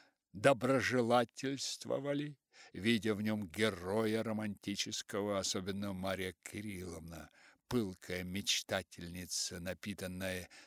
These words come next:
таинственными ужасами Радклифф. «А ты, Анна Савишна, полагаешь,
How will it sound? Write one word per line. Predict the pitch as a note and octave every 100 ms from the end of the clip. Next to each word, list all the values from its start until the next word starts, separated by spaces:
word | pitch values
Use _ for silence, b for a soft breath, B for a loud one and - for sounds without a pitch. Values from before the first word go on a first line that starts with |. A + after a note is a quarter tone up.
| B
таинственными | F2 G2+ G#2+ - - F2+ G2+ G2+ G#2 - _
ужасами | C3 A#2 G#2+ G#2 - - G2 G2 F#2 - B _
Радклифф. | - F#2+ G#2 - _ - - - - - - _ _ _ _ _ _ _ _ _ _ _ _ _ _ _ _ _ _ _
«А | F3 F#3 F#3 F3 -
ты, | G#3+ A3 G#3 F#3+ F3+ D#3+ _
Анна | - G#3+ F#3+ E3
Савишна, | C3+ C3 A2+ G2+ - G2 F2+
полагаешь, | G#2+ A2 A2+ D3+ E3+ E3 D#3+ C#3 -